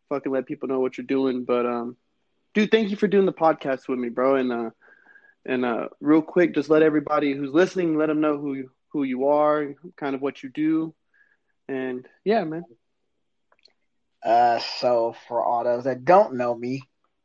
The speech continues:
Speaker 2: my name is Ryan Christopher Kennard. Uh, my alias is Christ Soldier. Uh, that's what I'm known for as in the dance community. Uh, my business goes by Kennard Media. I am a photographer and videographer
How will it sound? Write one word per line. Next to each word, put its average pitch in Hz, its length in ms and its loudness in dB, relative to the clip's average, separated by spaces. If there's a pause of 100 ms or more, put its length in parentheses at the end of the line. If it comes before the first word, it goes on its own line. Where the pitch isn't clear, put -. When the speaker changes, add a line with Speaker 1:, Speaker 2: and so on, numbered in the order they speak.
Speaker 2:
my 107 140 -4
name 127 280 -4
is 117 140 -10
Ryan 135 540 -2
Christopher - 480 -10
Kennard. 135 720 2 (140)
Uh, 113 360 -2 (280)
my 120 260 -6
alias 139 480 2
is 113 100 -6
Christ - 360 -6
Soldier. 165 540 6 (840)
Uh, 110 240 4
that's 117 220 2
what 120 120 0
I'm 113 120 0
known 117 180 0
for 120 400 0
as 113 160 0 (180)
in 120 80 -4
the 110 60 -2
dance 143 280 2
community. 139 720 0 (220)
Uh, 107 400 4 (240)
my 110 200 -2
business 139 680 0
goes 120 300 0
by 117 280 4
Kennard 110 520 0
Media. 131 520 -2 (600)
I 104 260 2
am 104 240 0
a 104 60 -4
photographer 117 720 0
and 101 220 -6
videographer 110 760 -2